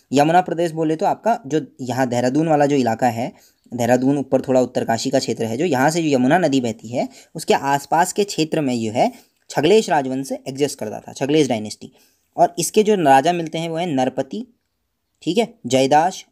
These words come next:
अचल, नामछत, गुहेश, छगलेश, ये राजा हैं। इनके बारे में कहाँ वर्णन मिलेगा आपको? नरपति, अचल, नाम, गुहेश, छगलेश, ये सारे कहाँ मिलेंगे आपको? लाखा मंडल के अंदर इनका जो है छगलेश राजवंश के रूप में देखने के लिए हमको दिखेंगे, ठीक है।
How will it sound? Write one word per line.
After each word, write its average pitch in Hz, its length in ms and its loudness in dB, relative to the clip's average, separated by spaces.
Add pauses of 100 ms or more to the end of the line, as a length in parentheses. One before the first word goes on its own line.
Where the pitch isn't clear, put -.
अचल, 170 360 0 (220)
नामछत, 135 520 -2
गुहेश, 135 440 0
छगलेश, 123 440 -4 (420)
ये 170 120 4
राजा 123 220 2
हैं। 104 140 -18 (540)
इनके 175 240 0
बारे 185 220 2
में 196 100 -4
कहाँ 175 220 0
वर्णन 185 220 -2
मिलेगा 170 320 2
आपको? - 280 -2 (320)
नरपति, 139 560 0
अचल, 147 420 2
नाम, 143 260 0
गुहेश, 135 440 0
छगलेश, 147 460 0
ये 160 100 -2
सारे 175 240 2
कहाँ 170 200 2
मिलेंगे 175 300 -2
आपको? 117 220 -6
लाखा 139 280 2
मंडल 139 320 0
के 156 80 -2
अंदर 131 240 -4
इनका 120 240 -4
जो 117 100 -6
है 151 180 -6 (300)
छगलेश 165 360 2
राजवंश 131 360 2
के 139 100 -4
रूप 123 200 -6
में 165 80 -2
देखने 120 280 -4
के 113 80 -6
लिए 113 100 -4
हमको 107 260 -6 (300)
दिखेंगे, 123 420 -4 (420)
ठीक 160 180 2
है। 214 60 2